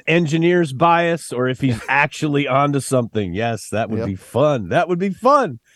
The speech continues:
Speaker 1: But we gotta get back to the octopi. The
Speaker 2: <laughs> Okay.
Speaker 1: before they go hiding on us or, or they spray ink and we can't find th-, th-, so let's get back. I was reading in the news report on this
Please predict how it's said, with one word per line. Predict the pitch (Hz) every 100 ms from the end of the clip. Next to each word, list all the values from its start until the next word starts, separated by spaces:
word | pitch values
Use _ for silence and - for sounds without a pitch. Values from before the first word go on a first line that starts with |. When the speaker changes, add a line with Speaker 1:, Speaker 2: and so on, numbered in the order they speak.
| _ -
Speaker 1:
But | 202 185
we | 208
gotta | 247 254
get | 233
back | 240 240
to | 226
the | 220
octopi. | 185 214 - - 156 120 92 _ _ -
The | 139 147 127 -
Speaker 2:
<laughs> | -
Okay. | 175 - 135
Speaker 1:
before | 143 185
they | 190
go | 175 196 160
hiding | 170 214 185 147
on | 127 110
us | 107
or, | 104 107
or | 113
they | 113 127
spray | - 143 165
ink | 160 175 180 131
and | 123
we | 131
can't | 147 147
find | - 165 165 170
th-, | 180 175
th-, | 180
so | - 202
let's | 214 233
get | 269 240
back. | 220 196
I | 190
was | 185 165
reading | 185 247 254 240 208
in | 185
the | 170
news | 180 220 196
report | 180 151 156 143
on | 135 123
this | 120 117 120 - -